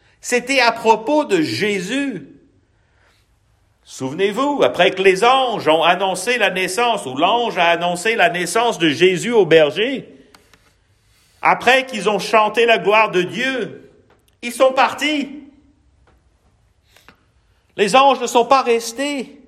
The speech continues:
parce que c'était pas à propos des anges.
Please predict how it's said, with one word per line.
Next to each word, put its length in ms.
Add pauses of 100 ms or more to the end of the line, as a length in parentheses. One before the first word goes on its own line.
(1080)
parce 200
que 100
c'était 360
pas 200
à 60
propos 400
des 240
anges. 640